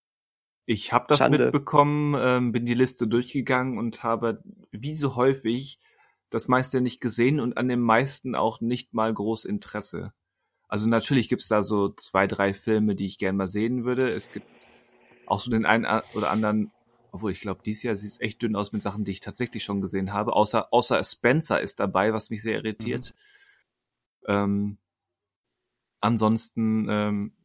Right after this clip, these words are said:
Speaker 1: ja, hat's selbst mich, ähm, nur am Rande tangiert.
Speaker 3: Ja, Spencer ist halt durch seine Förderung und durch, also Ma-, Maren Ade hat den ja auch mitproduziert,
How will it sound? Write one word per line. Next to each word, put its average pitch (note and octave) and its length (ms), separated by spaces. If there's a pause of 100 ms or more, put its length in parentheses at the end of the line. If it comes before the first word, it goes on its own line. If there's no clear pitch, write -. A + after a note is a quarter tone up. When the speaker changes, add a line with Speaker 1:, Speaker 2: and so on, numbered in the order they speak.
(640)
Speaker 1:
ja, G2 340 (400)
hat's - 360
selbst - 360
mich, A#2+ 400
ähm, G#2 500
nur A2+ 280
am G#2+ 180
Rande G#2+ 560 (340)
tangiert. F#2 760 (1200)
Speaker 3:
Ja, A2+ 120
Spencer A#2+ 360
ist G2+ 140
halt G#2 220
durch G2+ 80
seine G2+ 460 (180)
Förderung G#2+ 600
und F#2+ 500
durch, F#2+ 340 (600)
also F#2+ 140
Ma-, F#2+ 160
Maren G2+ 300
Ade A2 300
hat G2+ 100
den G#2 100
ja G2 100
auch G#2 160
mitproduziert, B2+ 1000